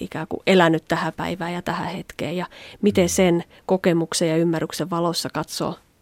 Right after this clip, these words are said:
Speaker 1: tätä aikaa. Mä ajattelen jotenkin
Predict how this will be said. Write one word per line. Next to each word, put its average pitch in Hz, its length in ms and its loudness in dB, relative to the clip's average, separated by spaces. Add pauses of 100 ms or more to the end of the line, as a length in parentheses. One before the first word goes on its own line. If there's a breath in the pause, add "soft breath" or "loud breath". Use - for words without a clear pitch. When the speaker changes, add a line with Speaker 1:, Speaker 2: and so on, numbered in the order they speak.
Speaker 1:
tätä - 300 -2
aikaa. - 420 -8 (1600 soft breath)
Mä 185 240 0
ajattelen 165 460 -2
jotenkin 170 340 -4